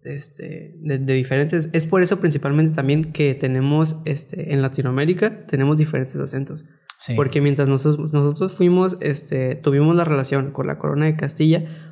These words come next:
Speaker 1: otros pueblos tuvieron relación con, con otras coronas. Es, es por eso que, que, que
Speaker 2: Está esta
Speaker 1: el
Speaker 2: distinción,
Speaker 1: factor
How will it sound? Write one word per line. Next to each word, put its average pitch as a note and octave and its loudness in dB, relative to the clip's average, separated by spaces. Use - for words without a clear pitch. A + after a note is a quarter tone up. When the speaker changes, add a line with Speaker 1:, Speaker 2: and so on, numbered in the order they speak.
Speaker 1:
otros C#3+ 0
pueblos C#3 0
tuvieron C3+ 2
relación C3 -4
con, B2+ -6
con C#3 0
otras B2+ -4
coronas. C#3 0
Es, C3 -12
es D3 -6
por C#3+ 0
eso D3 0
que, - -4
que, C3 -6
que D#3 -10
Speaker 2:
Está - -12
esta C3 -4
Speaker 1:
el C3 0
Speaker 2:
distinción, D3+ 0
Speaker 1:
factor D#3 2